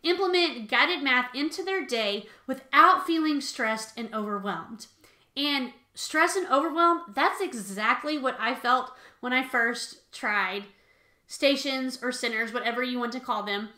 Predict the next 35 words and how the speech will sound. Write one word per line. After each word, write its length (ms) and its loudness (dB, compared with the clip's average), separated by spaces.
when 220 0
I 100 6
first 320 2
tried 220 0
it 140 0
for 140 -2
the 80 -2
very 260 0
first 280 -6
time. 320 -6
So, 300 -4
um, 280 4
this 280 2
was 520 6
almost 340 6
ten 260 2
years 280 0
ago, 340 4
and 100 -2
so 220 0
then 680 0
the 160 0
term 440 4
guided 360 6
math 380 2
wasn't 320 -2
really 340 -4
a 60 -6
thing. 400 -2
So 500 -2
then 280 2
I 120 4
just 220 -6
called 300 0
it 100 0